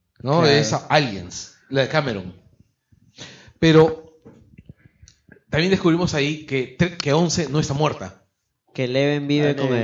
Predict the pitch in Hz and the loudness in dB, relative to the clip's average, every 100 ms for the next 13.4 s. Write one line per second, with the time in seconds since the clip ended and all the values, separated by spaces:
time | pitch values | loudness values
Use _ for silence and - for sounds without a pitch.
0 | 110 107 101 139 123 117 120 - _ _ | -2 -6 -4 -4 -2 -4 -6 -14 _ _
1 | - 151 139 139 139 156 165 151 156 156 | -4 0 0 0 0 2 2 2 0 -2
2 | 127 123 170 165 - - 156 202 233 233 | -4 -2 0 -2 -6 0 2 4 2 -2
3 | - 214 220 147 131 101 80 - - - | 0 -2 -2 -4 -4 -6 -8 -16 -20 -20
4 | - - 160 160 175 233 208 170 156 190 | -20 -2 0 2 2 0 0 0 4 4
5 | 190 214 220 214 202 135 156 180 185 175 | 6 4 6 6 6 4 2 2 0 2
6 | 131 127 127 131 120 131 127 117 - _ | 0 0 0 0 -2 -2 -2 -4 -8 _
7 | _ 151 160 185 165 165 165 170 170 - | _ -4 -2 2 2 4 4 4 0 -10
8 | - _ 135 127 117 127 123 117 113 135 | -20 _ -2 -2 -4 -4 -4 -4 -4 -2
9 | 190 - 180 175 - 127 151 151 175 185 | -2 -2 -2 -4 -10 -2 -2 -2 -6 -10
10 | - - - _ _ - 170 143 135 151 | -18 -20 -20 _ _ -2 2 4 2 2
11 | 147 - 156 147 - - - 139 117 101 | 2 2 4 2 -2 -14 -8 -6 -6 -10
12 | 123 123 104 - 127 165 135 113 - 113 | -10 -10 -10 -14 -6 -2 -2 -2 -6 -8
13 | 135 170 170 170 | -2 -2 -2 -10